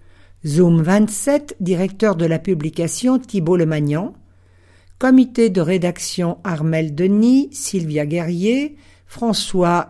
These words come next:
Giampietri, Frédéric Leclerc, Thibault Lemagnan, Paul Magnan, Charline Martin. Délégation départementale A P F de l'Eure, la Garenne de Melville, boîte postale trois mille deux cent vingt-neuf,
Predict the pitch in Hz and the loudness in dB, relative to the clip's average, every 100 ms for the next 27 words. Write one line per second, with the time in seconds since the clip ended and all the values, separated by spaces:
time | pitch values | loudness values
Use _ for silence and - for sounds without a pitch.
0 | - 147 175 175 - - 190 190 - 240 | -8 -4 -2 -2 -4 -2 -2 -2 -6 -2
1 | 262 330 - _ _ _ - - 247 220 | -2 -4 -10 _ _ _ -20 -6 0 0
2 | 185 170 - 139 135 180 208 240 254 - | 0 -2 -4 -8 -4 0 2 0 -4 -8
3 | - 214 165 160 160 165 208 240 262 262 | -6 -4 0 0 0 0 2 2 2 -2
4 | - 202 185 165 170 202 226 247 262 - | -2 2 2 2 0 0 2 2 0 -4
5 | - 190 226 233 214 214 - 156 156 - | -2 0 2 2 0 -2 -6 -6 -6 -12
6 | - _ _ _ _ _ _ _ _ _ | -20 _ _ _ _ _ _ _ _ _
7 | 175 202 185 165 - 151 143 185 160 - | 2 4 4 2 0 -2 -2 -2 -2 -2
8 | 160 160 - 233 269 214 - 165 156 - | -2 -4 -2 0 2 0 0 -2 -2 -2
9 | 175 185 190 233 294 311 - - - _ | -2 0 2 2 -2 -6 -14 -20 -20 _
10 | - - 160 175 196 190 175 143 143 196 | -12 -4 -2 2 2 2 0 0 0 0
11 | 165 147 214 262 226 156 170 - 151 - | -2 -2 0 0 0 -2 -4 -6 -2 -2
12 | - 185 220 247 254 - - - 160 170 | 0 0 2 2 -2 -4 -16 -6 -2 0
13 | 208 214 160 156 - 185 165 143 135 - | 0 -2 -4 -4 -4 -4 -4 -4 -8 -6
14 | 147 190 220 - | -4 -4 -4 -10